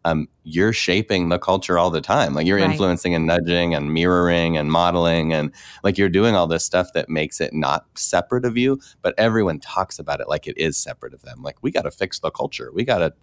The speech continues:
Speaker 1: work on this team. We gotta, you know, let's delegate this to someone." It's like, well, you can't really do that 'cause you're everybody. Like, you're
Speaker 2: Right.
Speaker 1: part of it and you're a big part of it.
Speaker 2: Right. And being integrated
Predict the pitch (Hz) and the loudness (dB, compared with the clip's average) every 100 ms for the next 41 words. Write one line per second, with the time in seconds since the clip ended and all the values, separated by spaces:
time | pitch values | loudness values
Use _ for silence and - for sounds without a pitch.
0 | - 73 98 95 87 87 - - 123 80 | -20 -4 -4 0 0 0 -4 -2 -2 -2
1 | 85 104 85 82 - _ - _ - 82 | -2 0 2 2 -2 _ -20 _ -2 0
2 | 90 - 98 113 92 62 71 - 78 71 | 0 0 2 2 2 -2 -4 -8 -6 -6
3 | 69 64 67 - - - 135 139 123 - | -6 -8 -12 -4 -4 -4 -6 -2 -2 -4
4 | _ _ _ _ _ 101 151 147 120 123 | _ _ _ _ _ -2 0 4 2 2
5 | 135 82 - 87 87 120 104 - - - | 2 2 0 0 2 4 4 2 0 -4
6 | - - 92 185 165 107 139 101 78 80 | -8 -4 0 2 2 2 4 2 2 0
7 | - 90 95 87 110 180 - - - - | 2 2 2 2 0 -2 -4 -6 -8 -20
8 | _ _ - 170 220 208 - _ _ - | _ _ -6 -2 0 -2 -8 _ _ -20
9 | - 240 262 247 226 _ _ _ - - | -6 2 4 4 0 _ _ _ -10 -2
10 | 247 262 294 262 185 190 - 185 185 180 | 0 0 -2 -6 -2 -2 -2 -4 -2 0
11 | 175 | -2